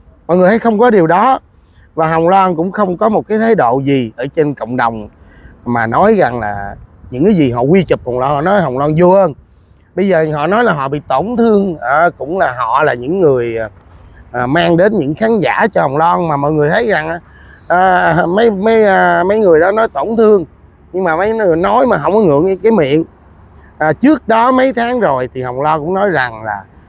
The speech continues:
cảm ơn những ai mà đã yêu quý Hồng Loan, ủng hộ tinh thần cho Loan. Đó, nếu như mà mọi người cảm thấy tổn thương thì mọi người có thể đứng,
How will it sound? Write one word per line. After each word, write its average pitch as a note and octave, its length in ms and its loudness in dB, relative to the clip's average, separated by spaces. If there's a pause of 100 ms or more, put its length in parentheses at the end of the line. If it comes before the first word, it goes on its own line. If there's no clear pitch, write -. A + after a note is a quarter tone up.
(180)
cảm G#3+ 220 2
ơn F3+ 320 4
những C3+ 300 -8
ai D#3+ 340 -6
mà B2 160 -8
đã G#2 320 -8
yêu F3 200 4
quý G3+ 240 2
Hồng A#2+ 220 -2
Loan, E3+ 440 0 (380)
ủng D#3 200 -4
hộ B2 180 -2
tinh D#3 240 -4
thần A2+ 240 -6
cho C#3+ 140 0
Loan. F3 460 2 (560)
Đó, F3+ 460 2
nếu G3+ 240 2
như F#3 160 0
mà B2+ 160 -2
mọi A2+ 220 -6
người B2+ 280 -4
cảm D3 180 -10
thấy G#3 100 0
tổn D3+ 300 -8
thương G#3 300 2 (500)
thì D3 100 0
mọi D3+ 200 0
người D#3 140 2
có F#3 60 2
thể D3+ 180 2
đứng, C#4+ 420 0